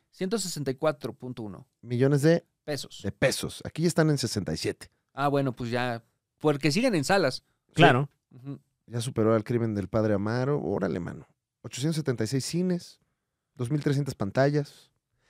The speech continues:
Speaker 2: Y en Estados Unidos ya lleva siete punto ocho millones de dólares.
Speaker 1: Es que también ahí,
Speaker 2: Eh,
Speaker 1: si lo
Speaker 2: sí.
Speaker 1: está llevando a Estados Unidos, creo que va a pegar.
Speaker 3: Bien.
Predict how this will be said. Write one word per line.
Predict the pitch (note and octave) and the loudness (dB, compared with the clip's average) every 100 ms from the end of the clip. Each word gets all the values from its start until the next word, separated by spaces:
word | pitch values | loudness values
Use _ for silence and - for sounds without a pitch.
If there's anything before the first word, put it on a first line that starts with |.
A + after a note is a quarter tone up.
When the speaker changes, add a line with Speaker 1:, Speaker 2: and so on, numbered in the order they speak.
| _ _ | _ _
Speaker 2:
Y | - | -6
en | C3+ | -4
Estados | A#2+ D3+ D#3+ | 2 4 4
Unidos | D3 D#3 | 4 6
ya | C#3 | 8
lleva | C#3 | 6
siete | C3+ D3+ D3 | 6 2 2
punto | C#3 C#3 C3 | 0 -2 0
ocho | C3+ | 0
millones | A#2 G#2+ A2+ | 0 -2 -2
de | G#2 | -4
dólares. | F#2+ A#3 G#3+ C#3+ C#3 | -2 -2 -2 -6 -6
Speaker 1:
Es | D#3 | -4
que | D#3 | -4
también | B2 B2+ C3 | -4 -4 -4
ahí, | A#2 A#2 A2+ A#2 _ _ _ _ F2 - | -4 -8 -10 -16 _ _ _ _ -10 -6
Speaker 2:
Eh, | F#2+ F#2+ F#2 E2 | -2 -2 -4 -6
Speaker 1:
si | |
lo | B2 | -8
Speaker 2:
sí. | A2 | -4
Speaker 1:
está | D#3 | -2
llevando | F3 F3 | -2 -4
a | |
Estados | - F3 D3 | -4 -6 -4
Unidos, | C#3 D3+ F3+ | -4 -4 -4
creo | D3 B2+ | -6 -8
que | B2 G#2+ - _ _ | -10 -14 -16 _ _
va | A2+ | -12
a | A2+ | -8
pegar. | B2 G#2+ G#2+ | -8 -8 -10
Speaker 3:
Bien. | G#2 G2+ G2 A2 B2+ F2+ D2 | -6 -2 0 0 0 -2 -6